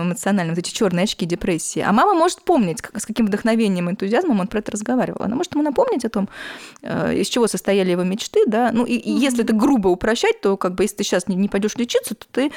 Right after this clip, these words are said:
Speaker 1: можешь не стать <laughs> великим программистом и не уехать в Америку. Но это же классно! Ну, ты же хотел меня сводить там вот туда-то, туда-то там, да, когда-нибудь через десять лет. Неужели ты
Speaker 2: Мгм,
Speaker 1: от этого
Speaker 2: мгм.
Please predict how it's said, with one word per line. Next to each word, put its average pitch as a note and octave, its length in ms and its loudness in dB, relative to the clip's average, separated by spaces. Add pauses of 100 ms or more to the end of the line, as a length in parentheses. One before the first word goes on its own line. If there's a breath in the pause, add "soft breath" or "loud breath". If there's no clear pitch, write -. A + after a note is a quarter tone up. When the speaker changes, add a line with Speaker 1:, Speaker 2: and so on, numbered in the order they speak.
(100)
Speaker 1:
можешь B3 260 2
не B3 120 2
стать - 380 0 (140)
<laughs> A4 160 -2
великим C4 380 2
программистом A#3+ 580 0
и G#3+ 40 4
не A3 80 4
уехать C4+ 200 -2
в B3+ 60 0
Америку. B3+ 380 2
Но A3 40 4
это A#3+ 160 0
же B3 140 0
классно! C#4+ 720 2 (100)
Ну, A3+ 80 0
ты D4 140 0
же B3 80 -2
хотел B3 320 2
меня A#3 320 4
сводить G#3 520 0
там F#3 260 0
вот F#3 220 -4
туда-то, A3+ 380 2
туда-то A#3+ 580 2
там, G3 320 0
да, A#3 200 2 (580 loud breath)
когда-нибудь G3+ 580 2
через G3 200 0
десять G3 320 -2
лет. G3 160 0
Неужели A3+ 320 2
ты G#3 260 4
Speaker 2:
Мгм, F3+ 220 2
Speaker 1:
от A#3+ 100 0
этого A3 180 2
Speaker 2:
мгм. - 0 -